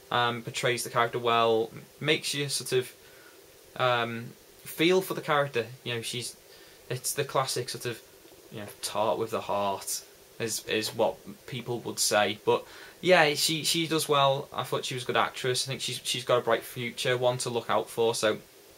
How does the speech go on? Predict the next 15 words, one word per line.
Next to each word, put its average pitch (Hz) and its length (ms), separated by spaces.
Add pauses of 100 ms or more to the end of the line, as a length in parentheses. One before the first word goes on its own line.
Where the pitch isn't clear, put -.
(420)
I 120 100
mean, 117 240
her - 80
name's 120 200
Molly 131 300
Dunsworth. 120 420
She's - 140
a - 20
Canadian 113 300
actress. - 480 (180)
Look 123 140
out - 160
for 120 140
her, 117 60 (360)
uh, 110 260